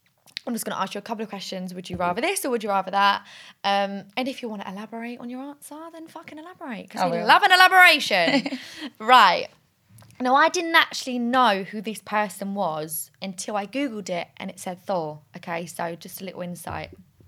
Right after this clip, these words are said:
Speaker 1: Would you rather your partner had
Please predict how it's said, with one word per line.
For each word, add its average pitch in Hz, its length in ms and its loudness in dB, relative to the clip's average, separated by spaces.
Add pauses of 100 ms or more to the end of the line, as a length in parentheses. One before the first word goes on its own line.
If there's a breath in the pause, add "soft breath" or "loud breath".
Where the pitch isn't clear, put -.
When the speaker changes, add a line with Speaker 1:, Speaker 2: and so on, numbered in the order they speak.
(880 loud breath)
Speaker 1:
Would - 180 -2
you 359 120 -2
rather 202 600 4 (960)
your 214 140 -6
partner 180 880 0
had 196 320 -8